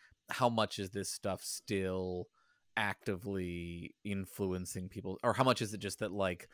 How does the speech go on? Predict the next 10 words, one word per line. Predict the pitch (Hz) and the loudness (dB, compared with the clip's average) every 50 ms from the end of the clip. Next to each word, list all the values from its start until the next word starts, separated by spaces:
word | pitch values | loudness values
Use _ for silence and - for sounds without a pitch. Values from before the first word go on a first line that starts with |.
| - - _ _ - | -20 -20 _ _ -14
these | 117 107 120 110 107 110 - - | -2 0 2 2 2 2 0 -2
families | - - 113 101 101 98 98 101 98 95 92 92 92 - - | -2 0 0 0 0 0 0 0 0 0 0 -2 -4 -6 -6
of | - - 107 92 | -2 0 -2 0
white | 92 95 98 98 101 - _ | 2 0 0 0 0 -2 _
people | - 98 92 - 95 92 90 90 - - - - - _ _ - | -8 -8 -4 -2 -2 0 0 0 -2 -6 -14 -20 -20 _ _ -2
got | - 110 92 - - _ | 2 2 2 2 2 _
hooked | - - - 127 123 - - - | -12 -4 2 4 2 4 4 0
into | 113 104 104 98 - - 107 101 | 0 0 0 -2 -2 -2 -2 0
Republican | 101 95 - - 107 92 101 101 - - 101 95 92 90 90 90 - | 0 -2 0 -2 -2 0 0 -2 -2 -2 -4 -4 -4 -6 -8 -8 -8
culture | - - 160 120 - - - 98 90 87 90 | 2 2 2 2 2 -2 -2 -2 -2 -2 -2